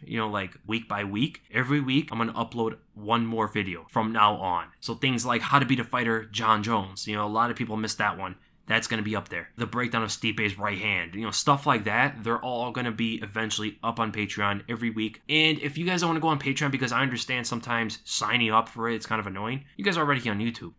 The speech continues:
So I also have this membership thing going on. If you guys notice now, there's something called join that's next to the subscribe button. What that is, is it's a membership. It's pretty much acts as the same thing as being a patron, but you don't have to, like, sign up for anything. And everything is the same thing.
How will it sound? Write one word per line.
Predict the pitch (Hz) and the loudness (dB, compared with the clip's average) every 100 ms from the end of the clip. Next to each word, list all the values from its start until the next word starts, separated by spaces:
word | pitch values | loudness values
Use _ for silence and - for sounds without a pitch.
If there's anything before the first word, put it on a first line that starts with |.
| _ | _
So | - - 123 117 | -8 0 2 2
I | 123 135 | 0 0
also | 139 143 | 0 0
have | 135 131 | -2 -2
this | 120 117 | -2 -2
membership | 113 135 139 117 117 - | 2 4 4 2 0 -2
thing | 113 | -4
going | 107 104 98 | 0 0 0
on. | 92 | -2
If | 101 135 | -4 -4
you | |
guys | 147 185 120 | -4 -2 0
notice | 110 120 135 | 0 0 -2
now, | 110 98 107 151 - | 0 2 2 0 -4
there's | 131 | -2
something | - 156 151 | 2 0 0
called | 151 135 107 | -2 -4 -2
join | 107 110 120 147 170 | 0 2 2 0 0
that's | 123 107 | -2 -2
next | 127 - | -4 -4
to | 123 | -2
the | 113 | 0
subscribe | 101 113 - 117 117 | 0 -2 0 2 2
button. | 98 92 117 113 | 0 -4 -4 0
What | 113 - | 0 0
that | 139 165 | -2 0
is, | 170 160 107 | 0 2 0
is | 95 98 - | -2 -2 -6
it's | 117 120 | -6 -2
a | |
membership. | 113 135 147 110 - - | 4 4 4 2 -2 -8
It's | - | -10
pretty | - 214 | -4 0
much | 208 175 - | 0 0 0
acts | 131 131 | -2 -2
as | 139 | -2
the | - | -2
same | - 123 | 0 0
thing | 117 110 127 | 0 -2 0
as | 117 | -2
being | - 117 107 | -2 -2 -2
a | |
patron, | 101 120 113 123 143 143 _ _ | -2 -2 0 0 -2 -4 _ _
but | 135 | -2
you | 135 | 0
don't | 135 | 2
have | 139 | 2
to, | 139 | 0
like, | 123 104 | -2 0
sign | - 107 113 | -2 -2 -2
up | 101 | -2
for | 98 | -4
anything. | 92 87 90 92 | -4 -8 -10 -2
And | 127 120 | -2 2
everything | 147 139 143 143 135 | 2 4 0 2 0
is | |
the | 120 | 0
same | 110 127 110 | 0 0 0
thing. | 104 82 | -2 -4